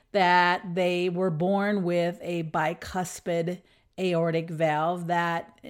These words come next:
now becomes stenotic, or it could, uh, it could be insufficient or regurgitant.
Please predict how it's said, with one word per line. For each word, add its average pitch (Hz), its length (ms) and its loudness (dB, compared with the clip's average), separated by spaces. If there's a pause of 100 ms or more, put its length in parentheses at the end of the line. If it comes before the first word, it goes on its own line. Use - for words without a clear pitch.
(200)
now 160 360 -2
becomes 165 600 -8 (160)
stenotic, 175 840 -4 (420)
or 175 160 0
it 170 180 -4
could, 190 460 -2 (100)
uh, 165 380 -6 (200)
it 190 220 -4
could 190 260 -2
be 175 380 0
insufficient 170 720 -4
or 165 120 -10
regurgitant. 180 840 -6